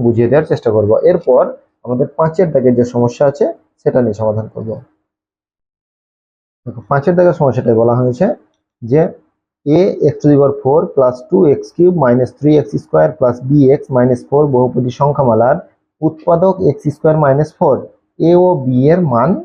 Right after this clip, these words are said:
আমাদেরকে বের করতে হবে। তাহলে উৎপাদকটা কত? এক্স স্কয়ার মাইনাস ফোর।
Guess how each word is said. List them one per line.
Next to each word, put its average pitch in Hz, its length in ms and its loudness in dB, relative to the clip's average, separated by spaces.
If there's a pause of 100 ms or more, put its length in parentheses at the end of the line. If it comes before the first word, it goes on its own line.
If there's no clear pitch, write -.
(360)
আমাদেরকে 123 380 0
বের 135 180 0
করতে 107 220 -4
হবে। 107 140 -2 (360)
তাহলে 147 280 0
উৎপাদকটা 170 500 -2
কত? 180 120 0 (240)
এক্স - 140 -6 (120)
স্কয়ার 175 280 0
মাইনাস 175 320 0
ফোর। 196 160 0